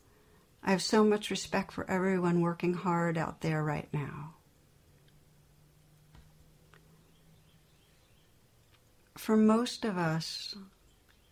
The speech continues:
it takes intention to undo the negativity bias. That it's an actual formal part of our meditation practice. It takes training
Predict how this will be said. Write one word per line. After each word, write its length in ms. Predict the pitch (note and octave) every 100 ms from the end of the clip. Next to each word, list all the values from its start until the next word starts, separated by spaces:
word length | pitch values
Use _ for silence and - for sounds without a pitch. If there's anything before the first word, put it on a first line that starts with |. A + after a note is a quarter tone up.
| _
it 220 | G3 F#3+ -
takes 720 | G#3 G#3+ G#3+ - - - - _ _ -
intention 800 | G3 E3+ - F3 F3 - - - _ _ -
to 100 | F3+ -
undo 400 | F3 E3 E3 D#3+
the 80 |
negativity 720 | D#3 D#3 D3 - D#3+ D3+ D3+
bias. 640 | D3+ D3+ D3+ D#3 - - - - - _ _ _ _ _ _ _ -
That 180 | E3+ E3 -
it's 180 | E3+ -
an 80 | -
actual 800 | F3+ F3+ - F3+ E3 E3 D#3 - - _ _ - _ _ -
formal 480 | - G#3 G#3 G#3
part 400 | G#3 F#3+ F3 E3+
of 220 | - E3 D#3+
our 480 | D#3+ D#3 D#3 D#3 -
meditation 680 | E3 D#3+ E3 D#3+ D#3 E3 D#3+
practice. 680 | D3+ D#3 - - - - -
It 100 | -
takes 240 | E3+ -
training 580 | - F3 E3+ D#3+ D3